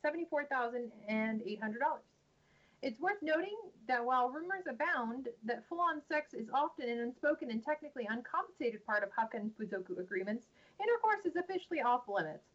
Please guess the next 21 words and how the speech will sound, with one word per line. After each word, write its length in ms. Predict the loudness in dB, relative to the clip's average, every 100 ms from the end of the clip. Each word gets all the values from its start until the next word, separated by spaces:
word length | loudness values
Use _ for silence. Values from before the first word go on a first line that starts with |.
| _ _ _ _ 2
as 240 | 2 2
directly 1400 | -2 0 0 0 -10 -20 _ _ -6 -4 -4 -6 -8 -6
paying 380 | -2 0 0 0
for 180 | 0
sex 360 | 0 -2 -4 -8
is 120 | -4
illegal 460 | 0 2 2 2 0
under 180 | 0 0
Japanese 460 | 0 -2 -2 -4
law. 300 | 0 2 0 -8 _ _ -20 -8
Nevertheless, 800 | -2 0 2 2 4 2 2 -10 _ _ 0
the 100 | 2
woman 340 | 2 0 -4 -2
took 240 | -4 -4 -10
Sudo's 380 | -2 0 -2 -2
check 260 | -4 -4 -4
and 100 | -2
approximately 680 | -2 2 0 2 -6 -6 -4
one 240 | 0 0
month 220 | 0 -2 -2
later 360 | -2 0 0